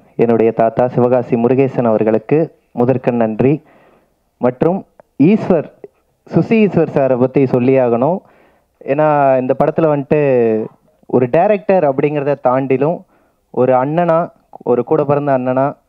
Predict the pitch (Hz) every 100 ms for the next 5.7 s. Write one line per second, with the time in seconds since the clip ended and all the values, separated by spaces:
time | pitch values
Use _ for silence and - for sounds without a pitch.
0 | - - 110 127 131 127 117 127 147 160
1 | 139 139 147 127 120 135 131 123 113 110
2 | 110 120 143 _ _ _ _ _ _ -
3 | 117 127 127 139 127 123 131 147 135 120
4 | 110 107 - _ _ _ _ _ _ _
5 | _ _ - 151 165 170